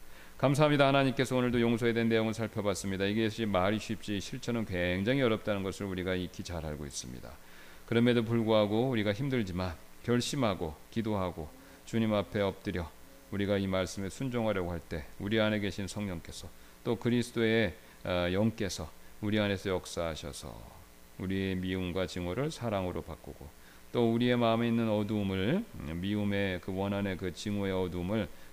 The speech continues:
빛으로 바꿔주시사, 아, 우리가 그리스도인으로서 하나님의 아들들로서 이 세상에 선한 간증을 세울 수 있다라는 사실을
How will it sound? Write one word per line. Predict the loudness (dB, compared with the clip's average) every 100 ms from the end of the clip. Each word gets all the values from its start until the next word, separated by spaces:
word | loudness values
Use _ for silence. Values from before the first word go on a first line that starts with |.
| -8
빛으로 | -8 -4 -2 -2
바꿔주시사, | -4 -4 -4 -4 -12 -12 -12 -14 -16 -18 -18 -16 -10
아, | -6 -4
우리가 | -2 0 2 0
그리스도인으로서 | 0 -2 -2 -4 -4 -4 -4 -4 -6 -8 -10
하나님의 | -4 0 2 2 4
아들들로서 | 2 2 0 0 -2 -4 -8 -10 -12 -18 -18 -10
이 | -6
세상에 | -4 -4 -2 -4
선한 | -4 -4 -4
간증을 | -4 -6 -4 -6 -6
세울 | -4 -6
수 | -6 -8
있다라는 | -6 -4 -4 -4 -6 -8 -8
사실을 | -10 -10 -10 -12